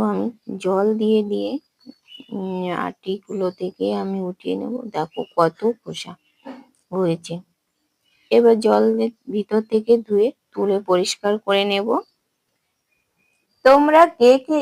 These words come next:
এই আটি খেতে ভালোবাসো, একটু কমেন্ট করে জানিও। আমার কিন্তু দারুণ লাগে, তাই যে কোনোভাবে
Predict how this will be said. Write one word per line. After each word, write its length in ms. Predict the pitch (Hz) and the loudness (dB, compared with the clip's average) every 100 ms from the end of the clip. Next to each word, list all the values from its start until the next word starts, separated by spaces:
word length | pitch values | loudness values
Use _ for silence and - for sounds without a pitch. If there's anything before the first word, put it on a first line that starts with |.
| - | 4
এই 160 | 233 233 - | 6 6 8
আটি 280 | 196 208 285 | 4 4 0
খেতে 280 | - 262 269 | -4 -2 0
ভালোবাসো, 680 | 226 208 208 220 208 220 466 508 _ | 2 2 2 2 0 -2 -6 -6 _
একটু 200 | 214 - 262 | -18 -14 -6
কমেন্ট 400 | 220 226 247 262 | -2 0 0 -2
করে 220 | 254 254 226 | 0 0 0
জানিও। 380 | 196 202 196 - | -2 -6 -8 -10
আমার 260 | - 190 214 | -8 -6 -6
কিন্তু 280 | 214 220 220 | -6 -10 -8
দারুণ 420 | 202 185 190 208 220 | -8 -6 -6 -4 -4
লাগে, 300 | 196 175 180 | -2 -4 -4
তাই 220 | 175 - 208 | -6 -4 -6
যে 180 | 190 262 | -4 -6
কোনোভাবে 640 | 285 269 269 254 226 226 | -2 0 2 0 -4 -2